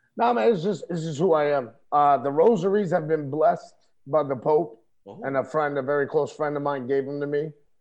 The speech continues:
Speaker 1: Another one's from a wrestler's daughter who gave it to me. So that's why I keep them on going
Speaker 2: Yeah.
Speaker 1: out. It's not a branding or marketing thing. It's just, this,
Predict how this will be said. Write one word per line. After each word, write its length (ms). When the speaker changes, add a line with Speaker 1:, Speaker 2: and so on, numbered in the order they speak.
Speaker 1:
Another 340
one's 220
from 220
a 80
wrestler's 480
daughter 420
who 120
gave 240
it 40
to 80
me. 240
So 560
that's 200
why 140
I 40
keep 280
them 160
on 260
going 300
Speaker 2:
Yeah. 140
Speaker 1:
out. 120
It's 140
not 200
a 340
branding 560
or 100
marketing 540
thing. 220
It's 180
just, 340
this, 260